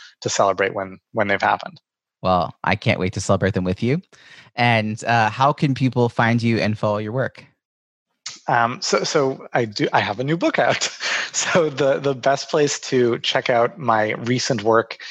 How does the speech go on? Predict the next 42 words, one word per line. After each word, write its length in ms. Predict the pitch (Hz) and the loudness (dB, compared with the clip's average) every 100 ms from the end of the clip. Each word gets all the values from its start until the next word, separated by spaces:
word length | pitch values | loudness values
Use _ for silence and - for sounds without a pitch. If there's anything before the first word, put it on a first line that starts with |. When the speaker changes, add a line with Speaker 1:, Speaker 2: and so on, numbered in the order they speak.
| - - | -16 -2
Speaker 1:
is 240 | 151 113 | 0 2
at 240 | 127 - - | 0 -2 -6
teach 420 | - 160 143 - - | -4 -2 0 -2 -4
your 280 | 135 117 104 | 0 0 2
gift 400 | 117 113 - 104 101 | 0 0 -2 -10 0
book 300 | 127 127 - | 2 2 -2
dot 220 | 113 107 | 0 0
com. 300 | - 110 143 | 0 2 2
Anyone 260 | - 127 123 | 2 0 -2
who's 160 | 113 | -2
interested 440 | 113 107 127 - 110 | -4 -4 -4 -4 -4
in 320 | 104 107 101 - - - - | -4 -6 -6 -12 -16 -16 -8
taking 320 | - 147 139 | 0 0 0
their 100 | 131 | 0
expertise 640 | 117 - 127 - 127 113 110 | 0 0 -4 -2 2 2 0
and 140 | 110 | -2
monetizing 840 | 110 107 117 - - 110 104 107 107 | 2 2 0 -10 -2 -2 -2 -6 -6
it 140 | - - | -8 -2
online, 540 | 117 107 101 113 156 | 0 0 0 0 0
whether 260 | 160 104 107 | -2 -2 -4
it's 120 | - | -8
through 400 | - 107 104 104 - - - - | -10 -8 -8 -10 -14 -20 -8 -2
online 300 | 117 107 113 | 0 0 -2
courses, 600 | - 160 - 147 127 127 | 0 0 0 0 0 -2
uh, 280 | 113 107 | 0 -2
virtual 520 | 101 120 113 - 113 110 | -2 -2 -2 -4 -4 -4
or 140 | 110 | -6
remote 300 | 107 104 104 | -6 -8 -8
delivery 440 | 104 123 123 120 | -2 -2 0 -2
or 120 | 107 107 | -2 -2
learning, 400 | 123 123 113 110 - - - _ 117 | -4 -4 -12 -16 -20 -20 -20 _ -2
um, 340 | 110 104 107 | 0 0 -6
the 80 | 110 | 0
book 220 | 120 - | 0 0
is 60 | - | -2
all 180 | 117 | 0
about 240 | 117 107 - | 2 0 0
that. 240 | 104 104 - | 2 0 -2
This 120 | 104 | -14
is 120 | 107 | -8
a, 80 | 104 | -8
a 240 | 98 98 | -8 -14